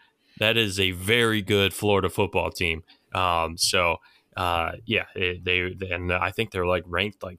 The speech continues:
thirteenth in the nation or ninth in the nation as we speak right now. So, um, very highly, uh, touted program. Um, yeah, so swinging over to the defense, you know, um,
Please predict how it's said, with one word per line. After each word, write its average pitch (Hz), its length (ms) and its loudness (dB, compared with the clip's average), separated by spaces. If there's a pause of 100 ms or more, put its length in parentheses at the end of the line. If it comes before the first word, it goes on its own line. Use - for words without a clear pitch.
thirteenth 101 440 -2
in 104 100 0
the 101 100 2
nation 101 420 0
or 85 120 -2
ninth 101 340 0
in 92 80 -2
the 87 100 -2
nation 87 320 -2
as 85 180 0
we 87 80 -4
speak - 380 -2
right 85 160 -6
now. 87 280 -2
So, 85 240 -6 (440)
um, 85 400 -2
very 110 360 2
highly, 87 600 0
uh, 82 280 -4 (100)
touted 85 460 0 (280)
program. 87 580 0 (500)
Um, 85 460 -2 (120)
yeah, 120 300 0
so 104 500 0
swinging 165 400 2
over 135 220 2
to 120 100 -2
the 98 120 0
defense, 95 680 -2
you 90 120 0
know, 87 380 0
um, 85 420 -2